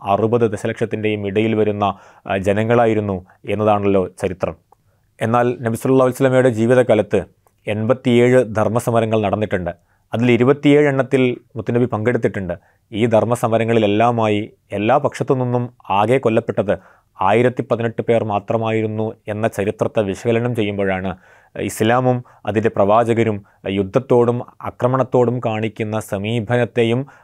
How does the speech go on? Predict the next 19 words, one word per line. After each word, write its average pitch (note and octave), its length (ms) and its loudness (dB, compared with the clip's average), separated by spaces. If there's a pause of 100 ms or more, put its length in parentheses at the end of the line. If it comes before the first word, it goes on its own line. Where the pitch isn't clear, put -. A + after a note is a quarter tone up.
ആ, F#2+ 400 -2
സാമൂഹിക B2 540 0
ക്രമങ്ങളിൽ B2 480 0
സംഭവിക്കുന്ന A#2 640 -2
അനിവാര്യമായ, A#2+ 920 2 (320)
ആ, G#2 80 0
യുദ്ധങ്ങളിൽ B2+ 600 0
പോലും A#2 320 2
സമരങ്ങളിൽ B2+ 540 0
പോലും A#2 380 2 (240)
ശത്രുവിനോട് C3+ 720 2
കാണിക്കേണ്ട, G#2+ 580 -2 (420)
ആ, G#2 120 2
ഇടപെടലുകളെയും A#2 760 2
കുറിച്ച് G#2 300 -4
നമുക്ക് G2 420 -2 (280)
ആലോചനകൾ G#2+ 920 2 (120)
ഉണ്ടാകുന്നത്. F#2 560 -2 (1500)
ശത്രുക്കളോടുള്ള, C#3+ 960 2